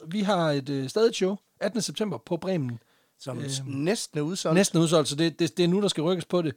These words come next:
Speaker 1: <clears throat> Øh, femte oktober, der har vi et liveshow på Skråen i Aalborg.
Speaker 2: Ja.
Speaker 1: Måske lidt ambitiøst, i og med, at der er sat tre hundrede og halvtreds billetter i salg. Men vi håber
Speaker 2: Ja.
Speaker 1: på fuld hus. Det vil være sindssygt. Og niende november skal vi simpelthen til Magasinet i Odense. Øhm,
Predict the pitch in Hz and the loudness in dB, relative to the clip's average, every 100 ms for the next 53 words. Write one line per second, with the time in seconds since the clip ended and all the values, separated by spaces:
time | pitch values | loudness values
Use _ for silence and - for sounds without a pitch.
0 | _ 226 185 127 - 160 160 160 214 233 | _ -2 -2 -4 0 4 4 4 2 2
1 | 208 247 175 143 170 175 143 160 - 143 | 2 0 0 0 2 2 2 0 2 0
2 | 123 139 - 220 156 135 143 208 196 123 | 0 -6 4 6 6 4 2 4 2 2
3 | - _ _ _ 196 240 - 302 277 220 | -12 _ _ _ 4 6 6 4 4 2
4 | 220 202 254 196 - 202 170 165 165 151 | -2 0 2 2 2 2 6 6 6 4
5 | 147 135 - 135 - 165 - 185 151 135 | 2 0 -8 -12 -4 -4 -2 0 0 -2
6 | 160 - 156 156 131 160 - - - - | -4 -2 -2 -2 0 -2 -4 -18 -16 -4
7 | 165 185 190 220 233 _ _ _ - 139 | 2 6 8 6 2 _ _ _ -2 2
8 | 160 147 214 190 165 180 170 156 170 190 | 4 4 0 0 0 -2 0 0 -2 -4
9 | 175 147 _ _ _ - 180 214 185 156 | -4 -6 _ _ _ 0 4 4 4 2
10 | 180 151 - 160 156 165 165 147 143 147 | 0 -2 -4 -2 -2 -2 -2 -2 -2 -4
11 | 135 - 175 143 170 135 143 131 _ _ | -2 -2 -2 0 0 -2 -6 -14 _ _
12 | _ - 135 131 127 127 123 | _ -8 -4 -2 -2 -4 -6